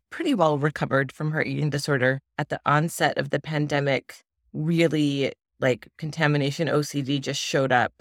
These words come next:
like, so strong. And I didn't know anything about treating O C D.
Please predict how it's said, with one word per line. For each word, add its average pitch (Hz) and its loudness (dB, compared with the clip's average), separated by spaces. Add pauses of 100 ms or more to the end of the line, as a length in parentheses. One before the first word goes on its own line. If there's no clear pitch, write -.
(140)
like, 120 -6
so - 0
strong. 123 0 (440)
And - 2
I 196 0
didn't 311 -2
know 143 2 (100)
anything 147 0
about 101 -4
treating - -8
O - -6
C - -10
D. - -8